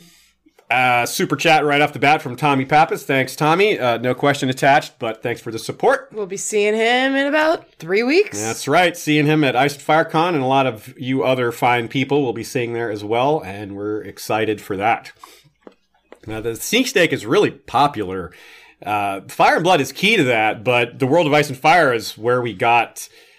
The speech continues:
Speaker 1: our early introduction to him, and it's frankly where we get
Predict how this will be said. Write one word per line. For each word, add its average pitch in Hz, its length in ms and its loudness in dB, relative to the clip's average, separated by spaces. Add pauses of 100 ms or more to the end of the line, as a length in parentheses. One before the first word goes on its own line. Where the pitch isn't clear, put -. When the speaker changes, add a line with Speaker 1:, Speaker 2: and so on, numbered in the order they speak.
(180)
Speaker 1:
our 104 380 -2 (480)
early 147 280 4
introduction 135 480 2
to 175 80 4
him, 180 220 2
and 127 240 2
it's 123 160 -2
frankly 135 380 0
where 127 200 2
we 117 100 -6
get 120 460 0